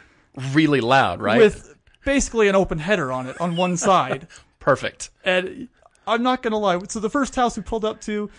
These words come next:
Speaker 2: got all these guys in the garage with their different vendors and whatnot.
Speaker 1: Right.
Speaker 2: And, uh,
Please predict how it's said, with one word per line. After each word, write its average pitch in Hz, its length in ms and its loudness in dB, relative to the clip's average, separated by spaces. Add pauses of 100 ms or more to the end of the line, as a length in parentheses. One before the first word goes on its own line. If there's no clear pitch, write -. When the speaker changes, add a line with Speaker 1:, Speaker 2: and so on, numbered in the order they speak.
(280)
Speaker 2:
got 214 140 0
all 226 80 0
these 190 160 -6
guys 202 280 0
in 196 60 -2
the 190 60 -6
garage 185 400 0
with 180 160 -8
their 175 120 -4
different 180 440 -6
vendors 180 520 -4
and 180 120 -8
whatnot. 175 440 -8 (140)
Speaker 1:
Right. 104 400 -2
Speaker 2:
And, 175 240 -6
uh, 165 220 -4